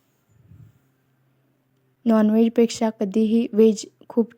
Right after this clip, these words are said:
छान लागते. आपण कांदा टाकून घेऊया.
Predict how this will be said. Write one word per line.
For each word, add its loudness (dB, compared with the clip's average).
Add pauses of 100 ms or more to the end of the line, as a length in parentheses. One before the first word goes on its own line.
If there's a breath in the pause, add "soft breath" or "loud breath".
छान -4
लागते. -4 (3750)
आपण -8
कांदा -2
टाकून -4
घेऊया. 0